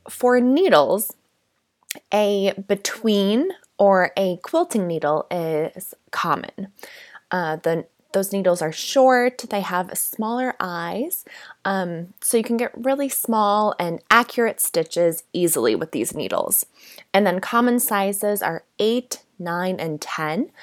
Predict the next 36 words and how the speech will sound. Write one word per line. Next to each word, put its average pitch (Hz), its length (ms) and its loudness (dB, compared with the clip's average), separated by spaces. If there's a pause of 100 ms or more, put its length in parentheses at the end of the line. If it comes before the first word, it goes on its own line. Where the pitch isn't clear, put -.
(360)
Uh, 165 200 -4
but 202 120 -2
if 156 120 -8
you're 160 120 0
just 233 340 -2
starting, 220 540 2
a 170 40 -8
size 202 600 -2
eight 151 280 2
is 151 240 -2
the - 220 -8
easier 190 460 0
one 156 260 -2
to 160 140 -8
use, 101 260 -2
so - 80 -8
that 170 220 0
one's 185 180 -2
good - 220 2
for 160 120 2
beginners. - 680 -2 (1500)
If 233 140 -4
you 240 120 2
plan 320 440 -2
to 339 120 0
hand 214 300 -2
quilt 180 480 2
with 175 220 -2
a 175 140 0
larger 240 600 2
thread 220 380 -4
type, 214 500 -6
such - 340 -4
as 147 140 -4
pearl 339 300 2
cotton, 196 440 0